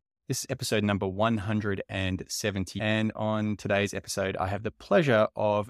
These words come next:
chatting with a really lovely colleague and friend of mine. Her name is Sarah Martin. Sarah is returning back to the podcast. You might recall her from episode number one hundred and thirty-five, where we talked about her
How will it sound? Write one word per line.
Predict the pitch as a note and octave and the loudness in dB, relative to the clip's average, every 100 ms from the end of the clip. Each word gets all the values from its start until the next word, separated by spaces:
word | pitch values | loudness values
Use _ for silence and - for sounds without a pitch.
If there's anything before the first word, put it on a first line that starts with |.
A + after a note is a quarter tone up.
| - | -8
chatting | - - A2 G#2+ G2 | -8 -2 0 0 -2
with | G2 G2 G2+ - | -2 -2 -4 -4
a | G2+ F#2+ G2+ - _ _ _ - | -2 -2 -2 -6 _ _ _ 0
really | D3+ F3 D#3 | 2 4 4
lovely | B2 B2+ B2+ | 6 6 4
colleague | G#2+ - A#2 A2+ A2+ | 0 2 4 4 2
and | G2+ F#2 | -2 -4
friend | - G#2 | 0 2
of | G2 | 2
mine. | G2+ F#2+ F#2+ | 2 2 2
Her | G2 G2+ | 0 -2
name | G2+ G2 | 0 0
is | F2+ | -2
Sarah | - G2+ G2+ F#2+ | -2 0 2 4
Martin. | F#2 F#2+ A#2+ - G3 G#3+ _ _ _ _ - | 2 2 0 0 0 -2 _ _ _ _ -14
Sarah | - A#2 A2+ G#2+ - | -2 2 4 4 2
is | G#2+ G#2 G2+ | -2 -2 -2
returning | F#2+ - E3 F#3 F#2+ F#2 - | -2 2 4 6 4 0 -6
back | B2 G2 F2 - | 0 2 2 -4
to | - - F#2+ F#2+ F#2 G2+ | -10 -2 0 0 -2 -6
the | G2+ | -6
podcast. | - F#2 - G#2+ F3 - - - | -4 -4 0 0 0 -6 -14 -6
You | G2 | -2
might | F#2+ F2+ | 0 -2
recall | F2 - G2 F#2 | -4 -2 -2 -2
her | G2 F#2+ | -2 -2
from | - G#2 F#2 F#2 - | -4 0 2 2 -2
episode | F#2+ - F#2+ F#2 | -6 -4 -4 -2
number | F#2+ F2 | -4 -4
one | F2 G2 | -2 -2
hundred | F2+ F#2 F#2 F2+ - | -2 -4 -4 -6 -4
and | F2+ F2+ - | -4 -4 -6
thirty-five, | - F#2+ F2+ F2 D#3+ D#3+ G3+ - _ _ _ | -6 -6 -4 2 4 4 2 -4 _ _ _
where | A2+ | 0
we | G2 | 0
talked | F#2 A2 G2 | 0 -2 0
about | G2+ F#2+ | 0 0
her | - G2 F#2+ | -2 -8 -6